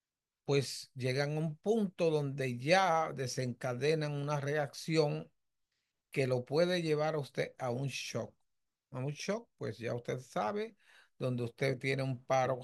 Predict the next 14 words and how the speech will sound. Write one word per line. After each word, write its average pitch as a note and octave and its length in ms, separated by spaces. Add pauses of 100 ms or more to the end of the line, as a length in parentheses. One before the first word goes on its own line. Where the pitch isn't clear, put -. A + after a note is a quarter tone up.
respiratorio G3+ 960 (1500)
y C3 180
tiene C#3 380
entonces C#3 600
una C#3 220
precipitación C#3 1160 (460)
o A#2+ 140
un B2 220
aumento C3 500
de C3 80
las B2+ 140
palpitaciones B2+ 800
del B2+ 180
corazón, F3 880